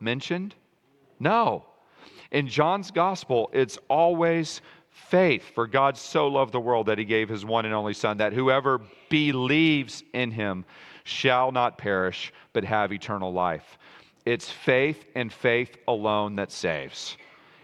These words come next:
And I know that that's elementary, but we have to fight for that truth in every generation. In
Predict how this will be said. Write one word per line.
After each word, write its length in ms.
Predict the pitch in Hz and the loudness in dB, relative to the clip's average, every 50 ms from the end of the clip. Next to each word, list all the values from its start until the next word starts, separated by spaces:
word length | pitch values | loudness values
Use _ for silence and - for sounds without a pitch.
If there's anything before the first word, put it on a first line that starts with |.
| - - | -4 -2
And 120 | 123 131 | 0 0
I 100 | 131 123 | 0 0
know 240 | 120 123 135 147 156 | 0 0 2 2 2
that 200 | 135 143 135 - | 0 -2 -2 0
that's 320 | 123 120 113 - - - - | 2 0 0 0 -6 -4 0
elementary, 720 | - 131 123 120 113 104 107 107 - - - 131 131 135 131 - - - _ | 0 2 2 0 0 -2 -4 -6 -4 -4 -4 -2 -2 -4 -6 -12 -18 -6 _
but 140 | 120 110 95 | -4 -4 -2
we 140 | 110 131 131 | 0 0 0
have 140 | 135 131 - | 0 0 -4
to 80 | 123 | -8
fight 340 | 107 - - 117 113 117 - | -8 -2 0 0 0 0 -2
for 140 | - - 113 | -6 -4 -2
that 180 | 107 104 101 - | 0 0 -2 -2
truth 320 | - - 117 107 101 - | -4 -4 -4 -4 -4 -4
in 100 | 107 98 | -6 -6
every 300 | 95 92 104 107 101 110 | -4 -4 -4 -2 -2 -4
generation. 720 | 98 95 110 98 95 92 90 85 80 - - 80 76 76 - _ _ _ _ _ _ _ _ _ _ _ _ _ _ _ _ _ | -4 -4 -4 -2 0 0 0 -2 -2 -4 -8 -10 -12 -14 -18 _ _ _ _ _ _ _ _ _ _ _ _ _ _ _ _ _
In 200 | - 117 123 117 | -4 -4 -4 -4